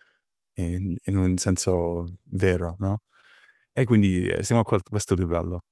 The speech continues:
Stiamo imparando, ehm, stiamo con un gruppo di scienziati, penso, stiamo cercando di, di capire come scrivere un sistema che ci fa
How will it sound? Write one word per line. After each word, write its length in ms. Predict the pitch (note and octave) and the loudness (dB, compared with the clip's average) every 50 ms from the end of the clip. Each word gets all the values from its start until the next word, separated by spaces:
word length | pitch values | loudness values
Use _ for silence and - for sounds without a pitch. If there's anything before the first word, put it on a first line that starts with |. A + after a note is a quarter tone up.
| _ _ _ _ | _ _ _ _
Stiamo 300 | - - - - F#2+ F#2+ | -16 -8 -4 -2 0 2
imparando, 680 | F#2+ F#2+ - A2+ A2+ D3 C#3 A#2 G#2+ G2 F#2+ F#2 E2 - _ | 2 4 4 4 4 4 6 6 4 4 4 2 -2 -4 _
ehm, 440 | G#2+ G2+ F#2+ F#2 F2 F2+ F2+ F2 F2 - _ _ _ | -4 -4 -2 -2 -2 -4 -4 -4 -6 -10 _ _ _
stiamo 560 | - - - G2 G2 F#2+ F2+ F2+ F2+ F2+ - - _ _ _ _ _ _ _ _ | -8 -6 -2 -2 0 0 0 0 -2 -2 -4 -8 _ _ _ _ _ _ _ _
con 200 | _ - G2+ G2 | _ -4 -2 -2
un 280 | F#2+ F#2 F#2 F#2 F#2+ G2 - | 0 0 -2 -2 -4 -6 -8
gruppo 520 | - G#2+ G2 G2+ G#2+ G#2+ G2+ - G#2 G2+ F#2+ | -8 -6 0 2 2 2 4 4 2 2 2
di 320 | F2+ F2+ F2 F2+ F2+ F2+ | 2 0 0 -2 -2 -2
scienziati, 600 | E2+ - F#2+ F2+ - - A#2+ A#2+ G#2+ F#2+ F2+ F2+ | -2 -2 -4 -4 0 0 2 2 4 2 0 -2
penso, 460 | E2+ - F2 F#2 F2+ - F#2 F2+ F2+ - _ _ | -4 -4 -6 -6 -6 -6 -8 -8 -8 -10 _ _
stiamo 300 | _ - - A2 G2 G2 | _ -8 -2 0 0 0
cercando 460 | G2 - A2 F#2+ - A#2+ G#2 G2 F2+ E2+ | 2 2 0 2 4 4 4 4 2 2
di, 200 | F#2 F#2 F#2+ - | 0 -2 -4 -4
di 120 | - G2 | -4 0
capire 340 | F#2+ B2 A2+ G#2+ F#2 F#2 F#2 | 0 2 4 4 4 4 2
come 220 | F2+ G#2+ G#2+ G#2 G2 | 2 2 2 2 2
scrivere 520 | - - - F#2 F2 F#2 F2+ F#2 F#2 F#2+ - _ | 0 -2 -4 -4 -4 -2 -2 -2 -4 -4 -6 _
un 160 | - G2 F#2+ | -8 -6 -6
sistema 420 | - - A#2+ - - F#2+ F#2+ F2+ E2+ | -4 -4 -4 -4 -2 -2 -2 -2 -2
che 140 | - F#2+ F#2 | -4 -6 -8
ci 220 | - - - F2+ | -8 -10 -12 -12
fa 500 | F2 - - G2 F#2 F2+ F2 F2+ F2 E2+ | -12 -6 -4 -2 -2 0 -2 -2 -4 -6